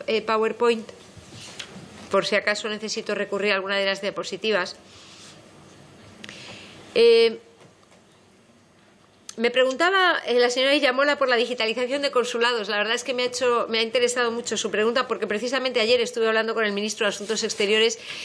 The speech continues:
de la importancia de esta inversión, por casualidad, no porque supiera que usted le iba a preguntar, por supuesto. ¿Por qué? Porque precisamente uno de los elementos más importantes de algunas de las medidas que estamos poniendo en marcha, por ejemplo, la ley de ciencia o la ley de startups que se ha publicado hoy en el boe,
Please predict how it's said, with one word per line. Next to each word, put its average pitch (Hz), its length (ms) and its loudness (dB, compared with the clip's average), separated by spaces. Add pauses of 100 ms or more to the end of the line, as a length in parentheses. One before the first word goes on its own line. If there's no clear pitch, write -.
(140)
de 233 100 2
la 220 120 4
importancia 240 500 -4
de 226 80 0
esta 208 180 -4
inversión, 202 420 -2
por - 120 -4
casualidad, 214 500 2
no 220 120 -4
porque 220 200 -4
supiera 214 380 0
que 208 80 -6
usted - 280 -4
le 233 80 4
iba 208 100 2
a 196 80 0
preguntar, 208 400 0
por 214 100 -6
supuesto. 220 540 -4 (880)
¿Por 185 160 4
qué? 370 260 0 (120)
Porque 233 240 0
precisamente 302 880 -2 (320)
uno 285 220 4
de 285 80 6
los 247 220 0
elementos 240 480 -2
más 262 200 -2
importantes 240 560 -2
de 196 80 -2
algunas 208 360 -2
de 214 80 -6
las 190 160 -2
medidas 214 340 -2
que - 80 -10
estamos 185 360 -6
poniendo 180 320 -4
en 196 60 -2
marcha, 269 280 -4
por - 100 -12
ejemplo, 196 300 -4
la 185 100 0
ley 185 120 -2
de 170 100 -2
ciencia 254 400 -2
o 220 60 2
la 208 120 4
ley 240 100 2
de 233 120 0
startups 247 500 -4
que 202 120 -10
se 214 120 -4
ha 208 60 -4
publicado 196 500 -4
hoy 226 240 0
en 180 80 -4
el 208 140 -2
boe, 226 260 2